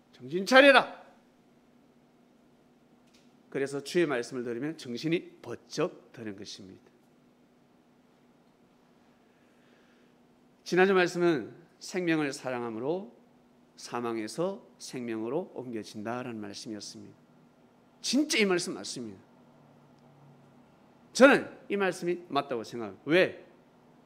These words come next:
제가 사망에서 <laughs> 생명으로 옮겨졌으니까, 제가, 내가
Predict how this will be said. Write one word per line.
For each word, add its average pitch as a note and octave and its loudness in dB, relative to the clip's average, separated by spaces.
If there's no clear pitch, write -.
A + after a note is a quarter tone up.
제가 F3+ 4
사망에서 F#3 0
<laughs> - -
생명으로 - -2
옮겨졌으니까, E3+ 0
제가, D4+ 6
내가 E4 10